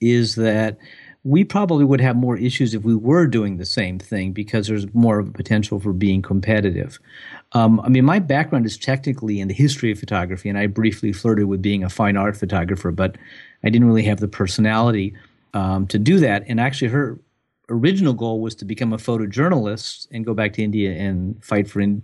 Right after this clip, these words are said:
for women's rights in India. And she didn't have the personality to be a photojournalist. So I think that we both have a little bit of the other's passion and interest in the part of us that we may not have actualized.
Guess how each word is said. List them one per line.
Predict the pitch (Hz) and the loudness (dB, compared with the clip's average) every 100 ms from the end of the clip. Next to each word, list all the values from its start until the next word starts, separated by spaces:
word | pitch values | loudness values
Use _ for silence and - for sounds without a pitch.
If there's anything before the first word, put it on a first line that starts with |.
| - | -8
for | - | -2
women's | 110 104 95 | 0 2 0
rights | 123 127 131 | 0 2 2
in | 107 | 0
India. | 95 90 87 117 - - - - _ | 0 0 -2 -4 -8 -18 -20 -20 _
And | 110 107 104 104 | 0 4 2 2
she | - 202 | 2 4
didn't | 165 120 | 4 4
have | 101 | 2
the | 98 | -2
personality | 113 104 117 107 | -4 -2 0 0
to | 101 | 0
be | 104 | -2
a | |
photojournalist. | - 117 104 139 127 98 | 0 -2 0 2 2 0
So | - | -2
I | 120 | 0
think | 226 233 | 4 4
that | 160 139 - _ _ _ | 2 -2 -6 _ _ _
we | 139 | 2
both | 143 175 170 | 4 2 0
have | - 156 | 0 0
a | 143 | 2
little | 131 147 147 | 4 4 4
bit | 123 131 131 | 2 -2 -2
of | 107 107 | -6 -6
the | 107 104 - | -6 -6 -2
other's | 120 123 131 117 110 - _ _ _ _ | 0 2 2 2 -2 -8 _ _ _ _
passion | - 123 131 131 117 | -2 0 0 0 -2
and | 107 | -2
interest | 101 127 139 139 135 - | -2 -2 0 -2 -2 -4
in | 120 | -2
the | 104 | -2
part | 107 123 127 | -2 0 2
of | 127 | 2
us | 117 - | -2 -4
that | |
we | 98 101 | -4 0
may | 107 104 | 0 2
not | 107 | 0
have | 101 101 | -2 -4
actualized. | 101 107 - 143 127 127 147 - | -2 -2 2 2 4 4 2 0